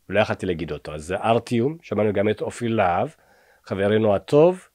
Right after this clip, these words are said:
סמנכ"ל ה-, במשרד, שקיבלנו הסברים משמעותיים מה אנחנו נותנים כמשרד לעולה חדש ולתושב החוזר. אנחנו באמת חושבים ש-, אה, אנחנו עושים הרבה כמשרד,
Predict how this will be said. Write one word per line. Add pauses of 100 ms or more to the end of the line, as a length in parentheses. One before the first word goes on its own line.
סמנכ"ל
ה-,
במשרד, (460)
שקיבלנו
הסברים
משמעותיים
מה
אנחנו
נותנים
כמשרד
לעולה
חדש (500)
ולתושב
החוזר. (760)
אנחנו (100)
באמת
חושבים
ש-, (720)
אה, (1500)
אנחנו
עושים
הרבה
כמשרד,